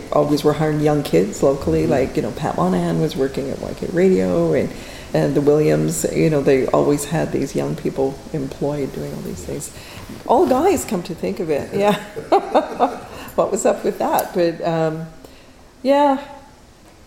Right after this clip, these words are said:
Speaker 1: And I guess the other thing that, you know, I know you have heard from so many people was just,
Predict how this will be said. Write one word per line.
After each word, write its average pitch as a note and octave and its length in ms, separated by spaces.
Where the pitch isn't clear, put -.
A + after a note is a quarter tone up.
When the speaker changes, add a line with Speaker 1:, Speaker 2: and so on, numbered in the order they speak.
Speaker 1:
And G#3 160
I G#3+ 40
guess B3+ 220
the G#3+ 120
other F3+ 220
thing D#3 280
that, - 340
you D3 120
know, C#3+ 140
I D#3 140
know D#3+ 160
you D3+ 200
have C#3 320
heard C#3 240
from - 220
so - 200
many C3+ 180
people - 380
was D3 220
just, - 380